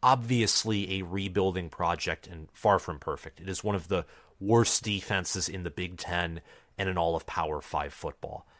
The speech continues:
And I think this is particularly the case when you look at their run defense. And with Michigan's offensive line, they've been given a, you know, a week to rest,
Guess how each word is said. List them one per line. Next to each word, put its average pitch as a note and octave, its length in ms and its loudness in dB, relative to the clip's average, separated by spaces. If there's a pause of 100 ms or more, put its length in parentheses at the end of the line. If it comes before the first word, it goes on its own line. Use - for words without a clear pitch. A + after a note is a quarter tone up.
(380)
And F2 320 0
I F2+ 140 2
think G2 260 -6
this - 160 -4
is F2 100 -6
particularly F2+ 840 -4
the - 100 -12
case - 560 -8 (320)
when F2 540 0
you F2+ 160 -8
look E2+ 380 -4 (100)
at D#2+ 260 -8
their D#2+ 360 -6 (180)
run A2 580 2 (300)
defense. - 680 -8 (300)
And F#2+ 140 -2
with F2 140 -6
Michigan's A#2+ 500 0
offensive C#3 500 2
line, C#3+ 400 2 (360)
they've - 120 -12
been F2+ 160 -6
given G2+ 260 0
a, G2 220 -2
you F#2+ 140 -10
know, F2 120 -4
a E2 60 -2
week F#2+ 440 -6
to E2 220 -4 (280)
rest, G#2 640 2